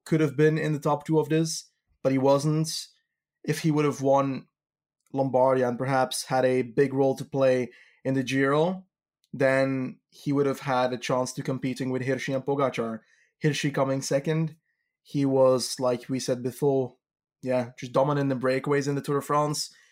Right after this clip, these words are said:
and his Ardennes Classics were off the charts for a, a rider his age. Pogacar won the Tour de France at the age of twenty-one, so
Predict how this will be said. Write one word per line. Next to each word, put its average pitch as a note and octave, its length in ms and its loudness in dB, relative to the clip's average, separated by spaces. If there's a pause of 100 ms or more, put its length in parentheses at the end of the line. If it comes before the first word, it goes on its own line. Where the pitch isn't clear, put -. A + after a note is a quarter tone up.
(220)
and C#3 180 0
his C3+ 100 0
Ardennes C3+ 440 2
Classics C3 500 -4
were B2 240 0
off B2 140 -4
the C#3+ 100 -2
charts C3 360 -2
for B2+ 220 -2
a, A#2+ 200 -4 (400)
a C3+ 60 -2
rider C3+ 280 2
his C3 240 0
age. D3+ 500 -4
Pogacar D#3 540 2
won C3+ 300 2
the B2+ 80 -8
Tour C#3+ 140 -2
de C3 60 0
France C3 300 -2
at C3+ 80 -12
the B2+ 140 -2
age B2+ 160 0
of B2 220 -6
twenty-one, B2+ 480 -2
so B2 400 -2